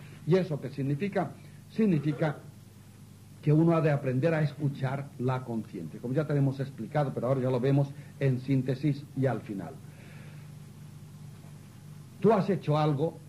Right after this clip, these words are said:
como tienes un, un negrito por ahí dentro, un paleolítico, que es muy elemental, tú has hecho algo por terror. Bueno, has hecho bien. ¿Eh? Has dicho, "Yo ese vecino que tengo que me, que me fastidia la vida, me lo voy a cargar".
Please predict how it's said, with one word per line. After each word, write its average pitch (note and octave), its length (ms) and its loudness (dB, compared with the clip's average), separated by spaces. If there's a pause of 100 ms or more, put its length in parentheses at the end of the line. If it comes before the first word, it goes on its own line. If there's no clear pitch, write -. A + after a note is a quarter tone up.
como B2 240 -4
tienes G3 260 2
un, E3+ 360 2 (180)
un D3 180 8
negrito D3 480 4
por C#3 120 4
ahí C3 100 4
dentro, C3+ 300 2
un A2+ 120 0
paleolítico, C#3 800 2
que C#3 100 -4
es C3+ 80 -4
muy E3+ 200 4
elemental, D3+ 680 4
tú F#3+ 100 2
has F3 120 0
hecho F#3 240 2
algo E3 280 2
por D3+ 240 0
terror. C3+ 340 0 (240)
Bueno, D#3+ 260 -4
has A#2 180 -10
hecho C#3 200 -6
bien. - 160 -12 (1000)
¿Eh? - 100 -10 (1040)
Has A#2+ 120 -8
dicho, C#3+ 280 0
"Yo F#3+ 280 4
ese F#3+ 280 0
vecino F3 440 2
que E3 120 0
tengo E3+ 320 2
que E3 100 0
me, D#3 220 4 (640)
que C#3 100 -2
me C3+ 200 4
fastidia D#3 580 2
la C#3+ 120 6
vida, D#3 440 2 (260)
me C3+ 180 4
lo B2+ 120 4
voy C3+ 240 4
a A#2+ 80 -4
cargar". - 460 -10